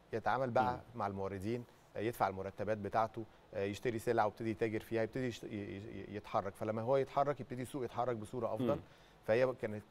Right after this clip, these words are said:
Speaker 1: آه، يعني خطوة مهمة، ومعناها إن، إن العبء بتاع الضريبة ده اتنقل على الدولة. الدولة بتقول لك: "أنا هشيل عنك العبء ده،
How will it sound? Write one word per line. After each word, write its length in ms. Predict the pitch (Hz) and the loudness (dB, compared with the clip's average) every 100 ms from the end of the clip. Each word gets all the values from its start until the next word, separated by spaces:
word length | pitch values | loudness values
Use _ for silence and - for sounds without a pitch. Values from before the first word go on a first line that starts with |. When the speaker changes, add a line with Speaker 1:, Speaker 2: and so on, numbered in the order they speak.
| - | -4
Speaker 1:
آه، 260 | 98 95 92 98 | -2 -2 -4 -8
يعني 160 | 104 101 | -6 -2
خطوة 480 | 117 120 131 110 104 | -2 -2 2 4 2
مهمة، 480 | 98 107 123 123 123 - - - - 101 | 0 -2 -2 -2 -4 -10 -20 -20 -14 -2
ومعناها 840 | 101 101 101 101 104 117 139 143 120 | 2 2 2 0 0 4 4 4 0
إن، 160 | 110 | -2
إن 200 | 110 110 | -4 -2
العبء 340 | 107 113 139 107 | 6 8 8 4
بتاع 180 | - 98 | -2 -2
الضريبة 360 | 98 117 127 | 0 0 2
ده 160 | 113 147 - - - | 2 0 -4 -12 -6
اتنقل 240 | 151 170 | 0 6
على 140 | 143 | 6
الدولة. 260 | 143 156 139 | 8 8 6
الدولة 260 | 110 151 127 | 8 8 8
بتقول 180 | 127 | 6
لك: 140 | 143 120 | 2 4
"أنا 240 | 139 139 | 4 2
هشيل 200 | 117 139 | 0 0
عنك 300 | 120 139 - | 2 2 -2
العبء 280 | 95 110 131 | -2 0 0
ده، 160 | 107 | -2